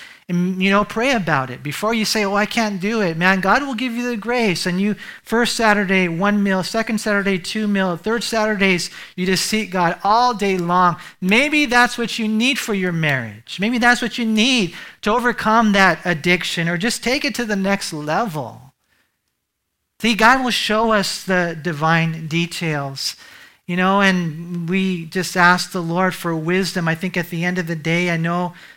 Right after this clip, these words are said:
I think of, uh, just putting him first. Matthew six thirty-three, the N L T says, "Seek the kingdom of God above all else and live righteously,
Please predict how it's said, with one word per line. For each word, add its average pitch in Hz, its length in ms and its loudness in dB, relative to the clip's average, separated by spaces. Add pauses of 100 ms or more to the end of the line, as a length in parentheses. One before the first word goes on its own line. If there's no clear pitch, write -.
(140)
I 160 100 0
think 202 300 -2
of, 170 240 0
uh, 175 80 0
just 190 260 -2
putting 214 240 0
him 202 160 2
first. 196 460 0
Matthew 175 360 2
six 180 360 -6
thirty-three, 175 500 -2
the 160 100 0
N 165 120 2
L 170 160 0
T 180 260 -4
says, 170 280 -4
"Seek 208 320 -4 (320)
the 185 100 -2
kingdom 214 360 2
of 196 140 0
God 165 300 4
above 170 260 0
all 196 300 6
else 180 480 4
and 160 180 0 (260)
live 185 320 0
righteously, 170 1120 0